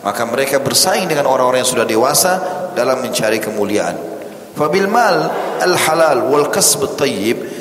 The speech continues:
dengan mencari uang yang halal dan juga pendapatan yang baik, istit-, istata'a al-muhajiruna ila al-madinah an yuzahimu iktisad ahli al-kitab. Maka berhasillah para muhajir dari Mekah untuk menyaingi perekonomian orang-orang Yahudi di Madinah.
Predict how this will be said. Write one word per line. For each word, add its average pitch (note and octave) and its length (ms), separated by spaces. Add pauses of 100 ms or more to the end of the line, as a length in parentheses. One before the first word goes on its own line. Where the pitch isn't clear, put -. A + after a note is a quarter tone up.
(260)
dengan F#3 300
mencari D#3+ 500 (380)
uang D#3+ 340
yang C3 240
halal C3+ 800
dan B2+ 160
juga D#3 160
pendapatan C#3 640
yang A2+ 160
baik, A2 320 (400)
istit-, C#3+ 560
istata'a D3+ 640
al-muhajiruna C#3 960
ila B2 160
al-madinah A#2+ 560
an A#2+ 80
yuzahimu D3 640
iktisad - 400
ahli F3 240
al-kitab. F3+ 400 (960)
Maka D3+ 320
berhasillah F#3+ 640
para C#3+ 240
muhajir E3+ 480
dari D3 240
Mekah E3 800
untuk D#3+ 400
menyaingi C#3+ 480
perekonomian C3 720
orang-orang B2+ 400
Yahudi C3 320
di D#3+ 160
Madinah. E3 440